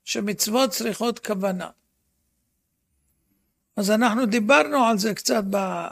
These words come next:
בזמן האחרון, ועכשיו ניכנס יותר לעומק, שיעור אחר שיעור, עד שנלמד את הדבר ונציל את החיים שלנו, כי אדם יכול להיות בעולם הזה לעשות הרבה מצוות כל יום,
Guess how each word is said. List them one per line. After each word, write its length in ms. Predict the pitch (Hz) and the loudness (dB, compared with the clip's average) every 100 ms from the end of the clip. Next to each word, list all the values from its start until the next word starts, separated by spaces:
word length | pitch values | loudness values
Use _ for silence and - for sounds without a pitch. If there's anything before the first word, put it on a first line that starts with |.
| - _ _ _ _ _ _ - | -14 _ _ _ _ _ _ -10
בזמן 440 | 190 175 226 240 | -6 -2 0 2
האחרון, 640 | 233 175 196 190 214 254 254 | 0 -2 -4 -2 -2 -2 -4
ועכשיו 340 | 180 - 247 | -4 -2 -2
ניכנס 560 | 233 - 220 220 226 240 | -2 -4 -6 -4 -4 -4
יותר 260 | 196 - | -4 -4
לעומק, 540 | 220 208 190 233 240 196 | -2 -2 -2 -2 -2 -4
שיעור 420 | - 190 226 214 | -4 -4 -4 -4
אחר 220 | - 214 | -6 -6
שיעור, 480 | 190 214 196 240 262 247 - _ _ _ _ _ _ _ _ _ _ | -6 -6 -4 -4 -4 -6 -12 _ _ _ _ _ _ _ _ _ _
עד 180 | 240 233 | -2 0
שנלמד 500 | 240 220 214 233 233 | -4 -2 -2 -2 -2
את 60 | 233 | -4
הדבר 500 | 208 208 202 233 254 220 | 0 0 0 0 0 -2
ונציל 600 | 220 202 185 - 247 240 | -2 -4 -2 -2 -2 -4
את 120 | - | -6
החיים 400 | 190 202 233 262 | -8 -4 -4 -2
שלנו, 520 | - 254 220 170 156 | -2 -2 -4 -4 -10
כי 200 | 143 170 | -10 -8
אדם 260 | 165 196 208 | -6 -6 -6
יכול 240 | 202 208 | -6 -6
להיות 260 | 214 214 226 | -6 -6 -4
בעולם 480 | 202 190 202 214 220 | -4 -4 -4 -4 -4
הזה 260 | 208 196 | -4 -4
לעשות 460 | 214 190 190 - 190 | -4 -4 -4 -6 -6
הרבה 280 | 214 202 208 | -8 -6 -8
מצוות 400 | 208 - 240 196 | -8 -8 -8 -6
כל 220 | - 214 | -6 -6
יום, 320 | 190 170 170 | -4 -6 -8